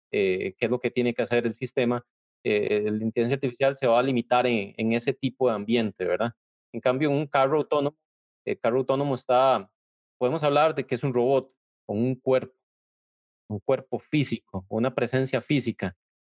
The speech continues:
Y, y entonces ese robot tiene que tener un entendimiento de un ambiente físico,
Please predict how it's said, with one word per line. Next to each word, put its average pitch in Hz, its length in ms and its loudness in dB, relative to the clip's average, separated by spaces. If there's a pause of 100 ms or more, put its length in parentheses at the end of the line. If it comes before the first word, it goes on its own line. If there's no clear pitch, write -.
(300)
Y, 117 420 2
y 127 100 0
entonces 123 580 -2
ese 131 280 0
robot 131 320 2
tiene 147 240 0
que 147 80 -2
tener 135 360 0
un 143 100 0
entendimiento 139 720 0
de 117 100 4
un 117 80 0
ambiente 123 400 -2
físico, 123 560 -4